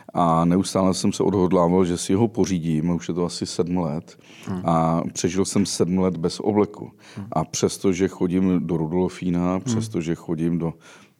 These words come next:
Speaker 1: jedu třeba do opery
Speaker 2: Ty,
Speaker 1: v
Speaker 2: tak já byl
Speaker 1: Drážďanech,
Speaker 2: v
Speaker 1: do, do
Speaker 2: Rudolfínu, já
Speaker 1: Vídně.
Speaker 2: byl v Rudolfínu a tam měl chlap dres Messiho, takže jako zase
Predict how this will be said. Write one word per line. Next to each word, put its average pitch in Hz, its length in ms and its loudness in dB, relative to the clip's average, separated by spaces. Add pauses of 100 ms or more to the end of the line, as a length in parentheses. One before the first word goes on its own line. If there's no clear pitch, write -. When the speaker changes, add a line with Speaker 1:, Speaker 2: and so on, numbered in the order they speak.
(160)
Speaker 1:
jedu 76 240 -8
třeba 76 340 -4 (340)
do 73 80 -10 (240)
opery 78 400 -2
Speaker 2:
Ty, 78 80 -2
Speaker 1:
v - 20 -2
Speaker 2:
tak 78 140 2
já 85 80 2
byl - 100 4
Speaker 1:
Drážďanech, 98 120 6
Speaker 2:
v - 20 4
Speaker 1:
do, - 80 6
do - 60 6
Speaker 2:
Rudolfínu, 110 280 6
já - 60 4
Speaker 1:
Vídně. 104 180 6
Speaker 2:
byl 127 160 6
v - 20 4
Rudolfínu 120 380 4
a 117 40 4
tam 117 120 6
měl 120 120 4
chlap 117 200 2
dres 117 260 2
Messiho, 123 380 2
takže 98 280 -6
jako 98 280 -6
zase 101 180 -4